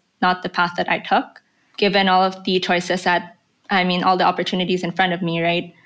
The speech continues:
But I feel like people feel like college is the normal thing.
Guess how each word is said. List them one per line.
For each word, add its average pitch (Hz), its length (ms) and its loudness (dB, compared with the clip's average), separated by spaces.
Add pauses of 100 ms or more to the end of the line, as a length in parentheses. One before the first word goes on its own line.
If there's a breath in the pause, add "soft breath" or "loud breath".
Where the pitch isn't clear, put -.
(300 loud breath)
But 185 320 4
I 196 80 -2
feel 202 180 -2
like 190 260 0
people 190 680 2
feel 202 340 0
like 175 320 0
college 190 400 2
is 175 300 0
the 170 500 -2 (100)
normal 190 440 2
thing. - 440 -10